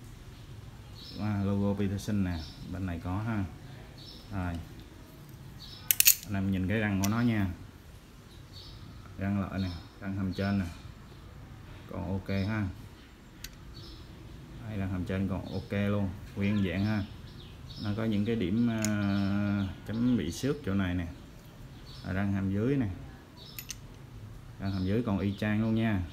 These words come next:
Răng nhỏ cũng còn nè. Răng lớn gì còn nguyên hết. À, anh em nhìn cho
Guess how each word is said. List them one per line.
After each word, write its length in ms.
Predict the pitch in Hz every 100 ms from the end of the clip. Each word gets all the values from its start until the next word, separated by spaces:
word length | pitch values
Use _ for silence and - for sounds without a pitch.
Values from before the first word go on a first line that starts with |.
| -
Răng 160 | 104
nhỏ 200 | 98 98
cũng 160 | 123 117
còn 220 | 104 98
nè. 120 | 92 87 - - - - -
Răng 200 | 104 104
lớn 220 | 113 151
gì 120 | 110
còn 220 | 98 98 104
nguyên 180 | 110
hết. 140 | 117 139 - - - - - - - - - - - - - -
À, 100 | 98 107 -
anh 120 | 104 101
em 160 | 104
nhìn 180 | 98
cho 60 | 95